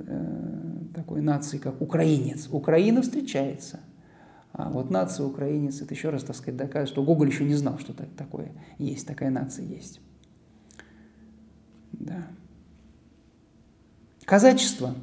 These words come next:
со своими саблями. Да, конечно, казаки – грубоватая сила. Лихая сила,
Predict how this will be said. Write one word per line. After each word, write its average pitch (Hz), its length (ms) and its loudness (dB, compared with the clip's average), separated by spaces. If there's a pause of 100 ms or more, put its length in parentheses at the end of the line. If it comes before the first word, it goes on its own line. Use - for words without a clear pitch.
(120)
со - 140 -2
своими 196 260 6
саблями. 175 600 4 (840)
Да, 254 220 10
конечно, 214 480 4
казаки – 190 340 2
грубоватая 180 560 6
сила. - 400 -4 (3250)
Лихая 170 440 4
сила, - 460 -4